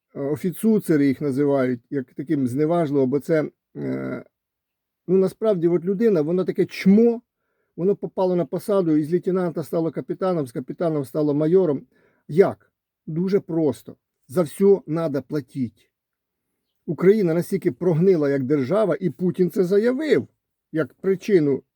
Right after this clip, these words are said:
для свого нападу, що ви не можете пос-, побудувати державу. Тобто прогнивша система державності, судді, прокурори,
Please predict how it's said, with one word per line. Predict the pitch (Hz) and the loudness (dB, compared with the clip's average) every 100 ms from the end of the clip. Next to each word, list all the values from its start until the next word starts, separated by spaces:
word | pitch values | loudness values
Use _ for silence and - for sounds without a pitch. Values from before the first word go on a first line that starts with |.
| - | -10
для | 135 147 | -6 -6
свого | - 165 147 143 131 - | -2 0 2 2 -2 -6
нападу, | 135 143 123 127 120 - _ _ _ _ _ | -8 -8 -6 -8 -10 -14 _ _ _ _ _
що | - 160 | -4 0
ви | 147 180 | 4 4
не | 208 | 6
можете | 262 311 151 143 | 4 2 0 -2
пос-, | 131 156 - _ | -6 -10 -14 _
побудувати | 170 165 165 160 135 143 | -8 -4 -2 0 -2 -2
державу. | 135 135 120 123 123 - _ _ _ _ _ _ _ _ _ _ _ _ | -2 -2 -2 -6 -8 -14 _ _ _ _ _ _ _ _ _ _ _ _
Тобто | - 143 - | -4 -2 2
прогнивша | 214 214 233 170 - 151 - | 4 6 6 4 0 -4 -4
система | 180 - 190 165 143 | -8 -4 -2 -2 -2
державності, | 131 143 135 127 120 165 - 202 202 _ | -2 -2 -2 -2 -2 -4 -6 -8 -8 _
судді, | - 190 160 123 | -8 -2 0 0
прокурори, | 127 156 - 170 170 135 120 | -4 -6 -2 0 2 2 -2